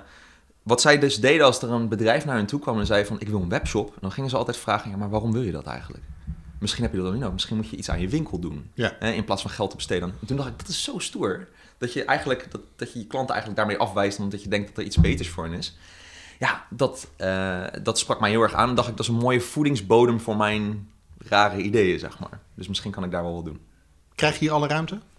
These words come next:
Speaker 2: voor die ideeën?
Speaker 1: Ja.
Speaker 2: Ja?
Speaker 1: Ja, ik kre-, ik kreeg alle ruimte en ik heb nog steeds, krijg ik alle ruimte om, eh, alles te bedenken. Het is, het voelt heel erg, en dat, tegenover mijn collega's, die vinden dat misschien naar als ik het zeg, maar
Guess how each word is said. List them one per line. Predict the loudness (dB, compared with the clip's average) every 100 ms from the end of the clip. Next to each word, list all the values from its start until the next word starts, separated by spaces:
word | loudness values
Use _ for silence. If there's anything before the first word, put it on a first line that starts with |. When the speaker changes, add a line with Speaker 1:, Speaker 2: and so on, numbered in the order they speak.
| -10
Speaker 2:
voor | -2
die | 0
ideeën? | 2 2 0 -6 -6
Speaker 1:
Ja. | -6 -6 -16 -4
Speaker 2:
Ja? | -4 -2
Speaker 1:
Ja, | -2 -2
ik | -2
kre-, | -2 0
ik | 0
kreeg | 4 6 8
alle | 8 8
ruimte | 8 6
en |
ik | 2
heb | 0
nog | -2
steeds, | 2 2 2
krijg | -4
ik | -2
alle | 0 2
ruimte | 2 2 -2 -4
om, | -4 -4
eh, | -6 -6 -6 -8 -14 -20 _ -20 -20 -16 -12
alles | -8 -6 -4
te | -6
bedenken. | -4 -6 -2 -2 -2
Het | -4
is, | -4 -8
het | -2 0
voelt | 2 4 4
heel | 6 6
erg, | 4 0 -18 -10
en | -10
dat, | -10 -18 -20 -20 _ -10
tegenover | -4 0 0
mijn | -2 0
collega's, | 2 2
die | 0
vinden | -2 -2
dat | -2
misschien | -4 0
naar | 2 2
als |
ik | 0
het | 0
zeg, | 0 0 -10 -2
maar | 4 6 6 0